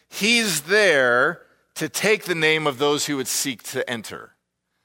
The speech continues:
But how many are giving their names? Well, at this point, zero. No, no one's daring to go. And then, uh, in somewhat of amazement, at last, a man started,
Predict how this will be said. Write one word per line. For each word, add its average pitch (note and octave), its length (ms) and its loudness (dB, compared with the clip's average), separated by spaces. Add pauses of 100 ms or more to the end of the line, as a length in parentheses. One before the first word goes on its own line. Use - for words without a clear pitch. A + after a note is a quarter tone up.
(440)
But A#2 140 -4
how E3 200 2
many E3 340 2
are B2+ 320 4
giving C3 320 -2
their B2 140 -2
names? G2 360 -6
Well, A#2+ 160 -2
at B2 120 -2 (200)
this D#3 140 -2
point, B2+ 260 -4
zero. G#2 540 -4 (240)
No, B2 280 -2
no C3+ 220 0
one's A#2+ 540 -2 (640)
daring C#3 500 2
to B2 140 -4
go. A2 500 -2 (1300)
And E3 240 0
then, E3+ 760 2
uh, C#3 440 4
in C#3+ 120 -4
somewhat G3+ 440 2
of D3 520 -2
amazement, C#3 720 0
at C3 160 0
last, D#3+ 540 2
a C3+ 40 -8
man D#3 280 2
started, D3+ 680 2